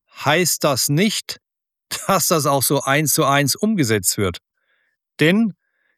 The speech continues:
die finale Entscheidung liegt immer beim Kanton beziehungsweise bei der Gemeinde.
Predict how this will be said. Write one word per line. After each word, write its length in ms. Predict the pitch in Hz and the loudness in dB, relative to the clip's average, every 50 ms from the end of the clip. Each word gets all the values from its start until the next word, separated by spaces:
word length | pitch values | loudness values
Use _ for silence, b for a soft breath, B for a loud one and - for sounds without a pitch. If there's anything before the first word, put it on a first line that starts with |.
| _ _ _ _ - | _ _ _ _ -6
die 100 | 143 135 | -4 -4
finale 460 | - 147 139 139 147 165 196 214 208 | -2 -2 -2 0 2 2 2 2 0
Entscheidung 760 | 175 151 135 - - 135 131 131 139 147 190 214 226 208 156 - - | 0 -2 -4 -4 -4 -2 -2 -2 0 0 0 0 0 0 -2 -4 -8
liegt 380 | 110 113 120 160 202 - - - | -10 -6 -4 -4 -4 -4 -6 -6
immer 380 | 196 214 226 240 247 240 226 - - | -2 -2 0 0 0 0 -2 -4 -6
beim 300 | 143 151 156 151 165 147 | -4 -2 -2 -2 -2 -4
Kanton 600 | - 139 151 139 127 - 139 127 180 226 254 220 | -4 -2 -2 -2 -2 0 0 0 0 0 0 0
beziehungsweise 800 | 175 165 - - - 175 180 190 156 - - 143 143 147 143 143 | -2 -2 -2 0 0 0 -2 -2 -4 -2 -2 -2 0 0 -2 -4
bei 220 | 120 123 120 127 | -2 0 -2 0
der 100 | 127 127 | 0 -2
Gemeinde. 480 | 117 117 107 98 92 98 98 90 82 | -2 -2 -2 0 -2 -2 -4 -6 -8